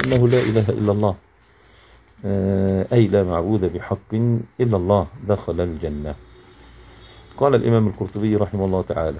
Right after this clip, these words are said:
"حقيقة العلم هو وضوح أمر ما وانكشافه على غايته،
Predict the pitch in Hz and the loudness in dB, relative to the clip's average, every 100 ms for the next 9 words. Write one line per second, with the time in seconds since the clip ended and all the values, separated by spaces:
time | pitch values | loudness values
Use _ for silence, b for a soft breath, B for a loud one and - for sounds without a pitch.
0 | - - 110 - 175 135 123 113 113 135 | -10 -4 -2 2 2 2 2 2 2 2
1 | 113 107 120 117 98 98 98 127 135 - | 2 4 4 4 2 0 0 2 0 -2
2 | - - 120 110 92 101 104 85 76 67 | -10 -6 -2 0 0 0 0 0 -6 -8
3 | _ _ _ _ 101 95 95 - 98 92 | _ _ _ _ -6 -4 -6 -2 0 0
4 | 90 82 82 85 104 107 113 127 131 | -4 -6 -2 0 2 2 2 2 0